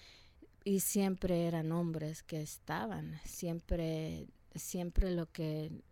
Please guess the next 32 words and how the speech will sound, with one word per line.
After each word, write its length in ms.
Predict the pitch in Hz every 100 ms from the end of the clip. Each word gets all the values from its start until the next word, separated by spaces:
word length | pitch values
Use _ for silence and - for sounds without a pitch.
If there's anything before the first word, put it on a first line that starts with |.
| - -
¿verdad? 500 | 175 175 160 170 165
Lo 200 | 170 165
que 140 | - 160
se 160 | 180
platicaba 720 | - 165 - - - 175 175 165
siempre 460 | - 170 180 170
era 160 | 165 160
de 80 | 160
un 100 | 170
punto 380 | - 185 -
de 80 | 165
vista 280 | 175 165 180
muy 160 | 180 170
machista, 840 | 165 - - 214 190 - 185 185 - - - - -
de 180 | 185 175
un 160 | 175
punto 380 | 170 190 185 185
de 120 | 170
vista, 920 | 170 165 - - 170 165 160 160 160
am, 640 | - 170 160 156 151 156 147 - - - -
eh, 140 | 190 180
machista 800 | 185 175 - 262 269 - 311 294
y 280 | 208 196 185 185 - -
como 320 | 196 175 175
cría 280 | - 185 190
en 100 | 190
Fresno, 540 | - 208 233 - 294 311 - - - - -
am, 580 | 180 185 175 170 175 - -
am, 520 | 185 175 165 165 170 -
chicano, 720 | - 175 - 185 202 233 190
mi-, 320 | 170 165 175 -
mexicoamericano, 1300 | 180 175 175 - 180 170 165 175 - 247 262 214 190